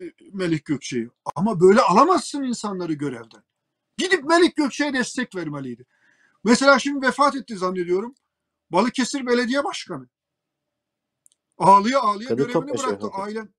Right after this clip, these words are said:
Speaker 1: hatırlıyor musun? İs-, e,
Speaker 2: Tabii, tabii.
Speaker 1: Ağlaya ağlaya görevini bıraktı. Dedi ki, "Ailem tehdit altında." Şimdi şöyle düşünün. Kendi partinizden seçtiğiniz belediye başkanlarını bile böyle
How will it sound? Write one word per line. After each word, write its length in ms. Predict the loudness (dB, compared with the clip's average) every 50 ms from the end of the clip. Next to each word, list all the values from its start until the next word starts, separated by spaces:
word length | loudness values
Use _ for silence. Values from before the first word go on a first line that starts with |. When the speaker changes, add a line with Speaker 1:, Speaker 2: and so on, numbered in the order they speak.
| _ _ _ _ _ _ _ _ _ _ _
Speaker 1:
hatırlıyor 420 | _ -14 -14 -10 -8 -6 -4 -4 -4
musun? 240 | -4 -4 -8 -10
İs-, 340 | -10 -10 -12 -12 -4 -2 -2
e, 300 | -2 -2 -2 -6 -8 -12 _ _ _ _ _ _ _ _ _ _ _ _ _ _ _ _ _ _ _ _ -12
Speaker 2:
Tabii, 180 | -10 -10 -10 -12
tabii. 240 | -14 -16 -18 _ _ _ _ _ _ _ _ _ _ _ _ _ _ _ _ -4
Speaker 1:
Ağlaya 580 | 0 2 4 4 4 2 0 2 0 0 0 0 -2
ağlaya 440 | -2 -2 -2 -4 -6 -8 -8 -10 -14
görevini 580 | -12 -10 -10 -10 -8 -10 -8 -8 -8 -6 -4
bıraktı. 380 | -2 -2 -2 -2 -4 -6 -6 -6
Dedi 180 | -4 -6 -6
ki, 220 | -6 -6 -8 -6 -2
"Ailem 420 | 0 2 2 2 2 0 -2 -4
tehdit 380 | -4 -4 -4 -4 -4 0 2 4
altında." 500 | 4 4 2 -2 -8 -20 -20 -20 -20 -20 _ _ _ _ _ _ _ _ _ _ _ _ _ _ _ _ _ _ _ _
Şimdi 300 | -14 -8 -6 -4 -4 -2
şöyle 260 | -2 -2 -2 0 0
düşünün. 380 | -2 -2 0 -2 -2 -2 -4 -6 _ _ _ _ _ _ _ _ _ _
Kendi 400 | 2 4 6 8 8 6 4 2
partinizden 760 | 4 4 4 4 4 2 -2 -2 -2 -2 -2 -2 -2 -2 -2
seçtiğiniz 680 | -2 -2 -2 -2 -2 -4 -4 -2 -2 0 0 -2 2 2
belediye 440 | 2 2 4 2 2 2 2 4 2
başkanlarını 760 | 0 0 0 -2 -2 0 2 2 2 2 2 2 2 0 0
bile 360 | 0 0 0 0 -2 -2 4
böyle 480 | 6 6 8 8 8 8 6 4 2